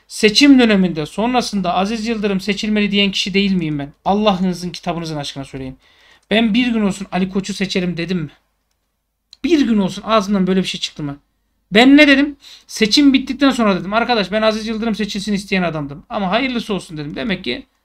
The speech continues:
takdir böyleymiş. İnşallah doğrusunu yapmışızdır." dedim. Demedim mi? "Umarım ben yanılırım." dedim mi?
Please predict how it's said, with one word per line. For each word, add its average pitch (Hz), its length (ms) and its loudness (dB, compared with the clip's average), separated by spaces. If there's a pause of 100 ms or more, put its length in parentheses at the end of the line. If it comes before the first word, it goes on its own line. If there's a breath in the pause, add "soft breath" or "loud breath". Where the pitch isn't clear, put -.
(120)
takdir 202 400 -2
böyleymiş. 226 400 -4
İnşallah 233 520 -4
doğrusunu 220 420 -4
yapmışızdır." 156 580 -6
dedim. 139 200 -10 (480)
Demedim 311 340 -2
mi? 330 140 -8 (1600 loud breath)
"Umarım 185 400 0
ben 190 180 0
yanılırım." 190 440 0
dedim 151 200 -8
mi? 190 140 -10